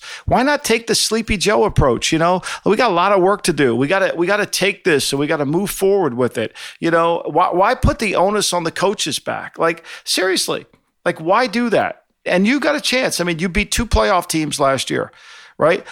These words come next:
Like, it drives me crazy. Like, you can't do nothing, say nothing. You, you know, it's like they did this study in soccer, right?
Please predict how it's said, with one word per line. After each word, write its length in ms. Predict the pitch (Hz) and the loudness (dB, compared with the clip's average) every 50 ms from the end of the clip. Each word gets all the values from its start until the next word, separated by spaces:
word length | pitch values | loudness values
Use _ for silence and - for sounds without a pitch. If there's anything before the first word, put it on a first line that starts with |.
| - - | -6 -2
Like, 180 | - 190 - 220 | -2 0 0 0
it 100 | 202 - | -2 0
drives 440 | - 202 226 247 262 233 - - | 0 0 2 2 2 0 -2 -2
me 140 | 196 220 226 | -4 -4 -4
crazy. 680 | - - - 214 233 247 247 220 - - 143 135 127 - - - - | -4 -2 -2 0 0 0 0 -2 -2 -2 -2 -4 -4 -6 -12 -10 -4
Like, 220 | - 165 165 - 156 | -2 0 0 0 2
you 160 | 175 226 254 | 0 0 2
can't 420 | - - - 233 226 226 226 - - _ - 123 | 0 0 0 2 2 2 0 0 -4 _ -10 -4
do 200 | - 180 214 214 | 0 2 4 4
nothing, 640 | 196 170 165 165 180 175 - - - 135 - - _ _ - | 4 4 4 4 4 2 2 -2 -4 -4 -6 -6 _ _ -4
say 460 | - - - - 240 247 254 254 233 | -2 0 0 2 2 2 2 2 0
nothing. 580 | 208 208 214 226 226 - - 156 117 120 123 - _ _ _ _ _ _ - - _ _ _ - | 0 2 2 2 0 0 -2 -4 -4 -4 -8 -14 _ _ _ _ _ _ -20 -20 _ _ _ 0
You, 140 | 175 185 | 0 2
you 160 | - 147 185 180 | 2 4 2 4
know, 220 | 185 180 185 - | 4 2 2 2
it's 220 | 170 180 - - | 2 0 0 0
like 320 | 214 214 208 202 - - - - | 0 0 0 -2 -4 -8 -14 -4
they 200 | - 175 185 180 | 0 0 0 2
did 240 | 156 214 208 - | 2 0 0 0
this 180 | - 180 156 - | 0 0 2 0
study 540 | - - - - 175 170 165 143 120 110 - - _ _ _ _ _ _ _ - | 0 0 2 2 2 4 4 2 2 0 -4 -10 _ _ _ _ _ _ _ -2
in 160 | 147 131 127 | 0 0 2
soccer, 720 | - - - - 151 143 143 - - - - - - - _ _ _ _ _ _ _ - | 2 0 0 2 2 2 0 -2 -4 -6 -8 -8 -8 -14 _ _ _ _ _ _ _ -2
right? 360 | 131 131 135 143 143 - | 0 2 4 4 2 0